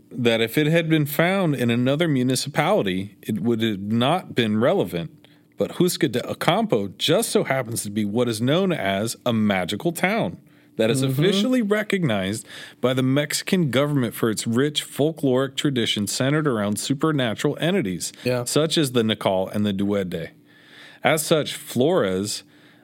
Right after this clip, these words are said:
Speaker 1: uh, declared, "There is a cultural and social demand to give it importance. The town even boasts a museum that is dedicated to goblins, which is where the remains are now on display while officials await the result of scientific tests, which will hopefully determine its true nature."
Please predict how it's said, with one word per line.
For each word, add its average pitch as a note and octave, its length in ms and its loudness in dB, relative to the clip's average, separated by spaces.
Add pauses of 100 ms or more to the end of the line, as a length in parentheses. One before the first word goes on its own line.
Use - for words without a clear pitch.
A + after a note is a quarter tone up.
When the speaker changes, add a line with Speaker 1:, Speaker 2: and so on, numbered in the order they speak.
Speaker 1:
uh, F#2+ 160 -2
declared, G2+ 500 -2
"There C3+ 180 2
is C#3 160 0
a A#2 60 0
cultural D3 480 0
and A2 100 0
social C#3+ 360 0
demand B2 400 0
to G#2+ 80 -4
give G#2+ 180 2
it G2+ 80 0
importance. F#2+ 580 -2 (100)
The F#2 80 -2
town C3+ 360 0
even C#3 300 2
boasts A#2 640 -2
a A2 80 -2
museum G#2+ 640 0 (260)
that G#2 120 0
is G2+ 140 -2
dedicated A#2 540 0
to A2 60 0
goblins, G2+ 520 -2
which G2+ 240 -2
is G#2 120 -2
where A2 180 2
the G#2 100 0
remains G#2+ 420 0
are G2+ 60 -2
now A2 240 0
on D#3 60 0
display C3+ 420 0
while F#2+ 220 -2
officials B2+ 420 -2
await A#2 320 0
the A2+ 80 -4
result G2+ 460 -2
of - 80 -10
scientific C3 720 -2
tests, G2+ 360 -2 (360)
which A#2+ 180 0
will G#2+ 120 2
hopefully C3 340 2
determine A#2+ 560 0
its G2 160 -4
true G#2 220 0
nature." E2+ 400 -4